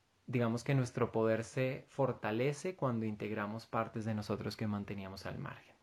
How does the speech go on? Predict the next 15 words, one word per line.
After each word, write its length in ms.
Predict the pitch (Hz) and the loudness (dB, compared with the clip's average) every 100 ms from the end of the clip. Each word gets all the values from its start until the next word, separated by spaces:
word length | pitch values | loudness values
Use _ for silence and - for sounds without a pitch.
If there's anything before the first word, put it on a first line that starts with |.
| - | 0
Es 180 | 143 - | 0 12
parte 320 | 185 185 208 | 12 12 12
de 160 | 190 | 12
esta 200 | 135 139 | 12 10
configuración 800 | 135 151 143 120 110 104 - 127 | 8 6 6 4 4 2 2 4
de 160 | 131 139 | 6 4
luna 460 | 139 151 165 165 | 6 6 4 2
llena 560 | 165 151 139 107 139 208 - - - - - - - | 2 4 4 4 0 -4 -10 -16 -14 -12 -12 -14 4
que 140 | 147 | 10
el 140 | 135 123 | 10 10
planeta 460 | 113 107 131 175 | 6 6 8 8
regente 680 | 185 202 190 151 139 139 147 - - _ | 8 10 10 10 8 4 2 -6 -20 _
de 140 | 120 135 | 4 4
Escorpio, 800 | 139 - 143 113 - 120 127 - | 2 8 8 8 2 -2 -2 0
Plutón, 640 | 117 117 113 139 143 143 | 2 2 6 8 8 4